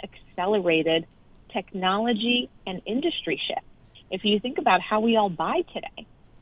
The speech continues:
I mean, it's completely different than what it was a year and a half ago, and it's affected almost every single industry. And what it's done is it's expedited the skills gap that we saw that was gonna be a problem in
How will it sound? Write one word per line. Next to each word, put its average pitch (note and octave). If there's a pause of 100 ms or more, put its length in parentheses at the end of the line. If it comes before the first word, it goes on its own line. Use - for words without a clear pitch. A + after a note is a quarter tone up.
I -
mean, G#3+
it's -
completely A#3+
different A3
than F#3+
what F#3
it F#3
was F#3+ (120)
a F#3+
year G3+
and G3+
a G#3+
half D#4+
ago, B3+ (160)
and A3
it's B3
affected B3
almost A3 (120)
every G#3+
single G3
industry. A3 (300)
And G#3
what A#3+
it's C4
done G#3
is G3
it's F#3+ (100)
expedited F3 (400)
the G#3 (180)
skills D4+
gap F3+
that G3+
we A3 (120)
saw C#4
that C4+
was A3+
gonna G#3
be G#3
a G3+
problem G#3 (360)
in G#3